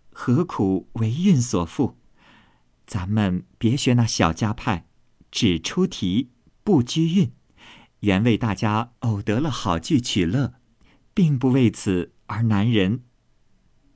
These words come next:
湘云道：“哎，这话很是，这样大家的诗还进一层。但只咱们五个人，这十二个题目，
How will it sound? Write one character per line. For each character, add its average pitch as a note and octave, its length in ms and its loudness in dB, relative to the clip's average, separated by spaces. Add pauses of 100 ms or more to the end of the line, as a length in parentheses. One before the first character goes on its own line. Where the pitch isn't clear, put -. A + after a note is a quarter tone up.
(640)
湘 G#3 340 4
云 A2 220 2
道 F#2+ 300 0 (560)
：“哎， A3+ 200 2 (360)
这 C4+ 120 4
话 A#3 160 4
很 C#3+ 220 2
是， D3 300 0 (420)
这 F#3+ 280 2
样 C3 320 2 (360)
大 D#3+ 160 -2
家 F#3 140 0
的 F3 80 2
诗 G3+ 420 0
还 - 180 -2
进 B3+ 240 2
一 E3+ 120 6
层。 C#3+ 340 0 (1080)
但 E3+ 440 0 (840)
只 - 160 2
咱 E3+ 180 2
们 C4 100 6
五 C#3+ 200 4
个 G#3+ 120 4
人， D#3 360 4 (580)
这 A#3 140 0
十 - 240 2
二 B3 180 4
个 G3+ 80 6
题 - 220 0
目， F3 260 4